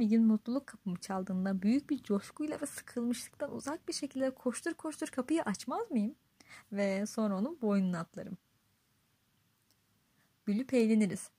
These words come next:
Sonra belki birlikte parka gideriz. Onsuz yaşamım nasıldı?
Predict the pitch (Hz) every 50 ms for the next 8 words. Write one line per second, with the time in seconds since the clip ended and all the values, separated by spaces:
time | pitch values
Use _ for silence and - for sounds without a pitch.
0 | _ _ _ _ - - 233 214 202 202 190 190 185 180 180 180 180 185 202 _
1 | _ _ _ _ _ _ _ _ _ _ _ _ _ _ _ _ _ _ _ _
2 | _ - - - - - 180 180 180 190 - - 262 254 - 220 214 - - 240
3 | 208 - - - - - - - - - - - 185 196 190 - 220 220 208 196
4 | 190 - 214 208 208 214 214 220 220 - 196 170 190 - 240 320 349